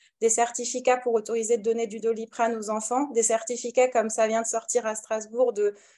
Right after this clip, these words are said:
de permettre à des gens d'avoir un panier bio. Enfin, qu'est-ce que c'est que ça ? Donc, euh, nous, vous voulons, nous voulons agir sur des demandes de soins abusives pour permettre aux patients de ne pas consulter pour ça. Et ce que nous demandons,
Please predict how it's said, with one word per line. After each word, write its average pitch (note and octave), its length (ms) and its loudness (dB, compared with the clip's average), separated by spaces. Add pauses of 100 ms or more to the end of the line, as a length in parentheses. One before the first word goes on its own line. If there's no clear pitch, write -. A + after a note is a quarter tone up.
(100)
de A3+ 80 6
permettre A3+ 520 4
à G#3+ 120 2
des A3 120 4
gens A#3+ 200 0
d'avoir G#3+ 300 0
un G#3+ 120 -2
panier A3 400 -2
bio. B3+ 460 -2
Enfin, A3 200 -8
qu'est-ce A3+ 200 -4
que A3 100 -6
c'est F#3 180 -8
que - 80 -8
ça ? - 160 -6 (400)
Donc, A3+ 280 4
euh, G#3+ 100 6
nous, B3 160 6
vous C4 160 2
voulons, A#3 360 0
nous A#3+ 120 0
voulons A#3 240 0
agir A3+ 380 2
sur G#3+ 240 -6
des G3+ 180 0
demandes A3 400 0
de G3+ 100 -6
soins G3+ 320 -6
abusives A3 720 0
pour A3 160 -2
permettre G#3+ 460 0
aux G3+ 40 -6
patients G#3 300 2
de A3 100 -2
ne G3+ 140 -4
pas A#3 220 2
consulter G#3 500 -8
pour - 220 -12
ça. F#3 200 -4 (800)
Et A3+ 80 -2
ce A3 80 0
que G#3 100 -4
nous A3+ 120 0
demandons, G#3+ 460 0